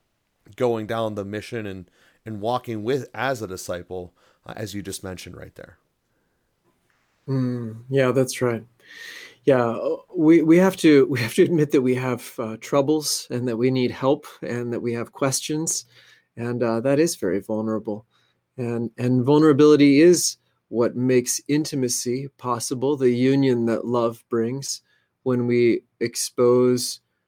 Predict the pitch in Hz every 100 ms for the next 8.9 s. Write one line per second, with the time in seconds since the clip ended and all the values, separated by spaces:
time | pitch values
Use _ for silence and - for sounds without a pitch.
0 | _ _ 110 107 107 127 131 123 110 120
1 | 135 147 110 - 131 120 - 160 156 123
2 | 110 110 - 123 123 127 147 151 - 113
3 | - - 117 143 160 - - _ _ _
4 | - 120 120 117 113 - _ _ _ -
5 | - - _ _ 127 117 127 117 - 123
6 | 123 143 147 143 143 131 151 143 156 170
7 | - _ _ _ 127 131 135 135 131 -
8 | 160 147 117 127 123 107 120 156 -